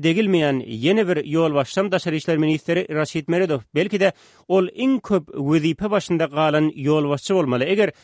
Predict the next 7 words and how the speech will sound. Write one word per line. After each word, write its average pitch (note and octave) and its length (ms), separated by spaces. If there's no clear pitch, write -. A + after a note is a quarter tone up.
wezipe D#3+ 420
başynda E3+ 360
galmak D3+ 360
üçin D3 300
ukyplylyk E3 500
o F3 120
diýen D#3 260